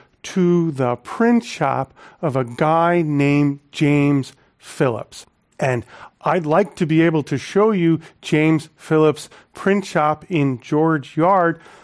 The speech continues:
on Lombard Street, um, just here. But unfortunately, even though this is the place where the birth of abolition started in the United Kingdom,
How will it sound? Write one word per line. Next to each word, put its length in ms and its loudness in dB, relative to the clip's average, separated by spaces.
on 260 -2
Lombard 580 -2
Street, 540 -2
um, 340 0
just 320 0
here. 480 2
But 240 0
unfortunately, 1300 0
even 360 2
though 220 2
this 240 0
is 140 -2
the 80 0
place 480 0
where 400 2
the 120 2
birth 440 0
of 100 0
abolition 680 0
started 600 0
in 120 2
the 80 2
United 500 0
Kingdom, 680 0